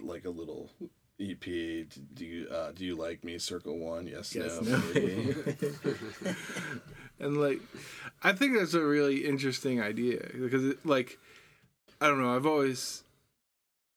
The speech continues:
Speaker 2: liked, like, the, like, the Don Caballero approach, where it's,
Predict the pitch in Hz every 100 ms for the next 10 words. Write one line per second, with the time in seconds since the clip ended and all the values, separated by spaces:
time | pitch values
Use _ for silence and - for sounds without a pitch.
0 | _ 151 127 117 - 135 117 95 117 107
1 | 104 95 - _ _ _ _ _ _ _
2 | _ _ 131 123 135 123 131 123 120 131
3 | 120 117 120 123 123 123 117 135 127 123
4 | - 147 151 123 117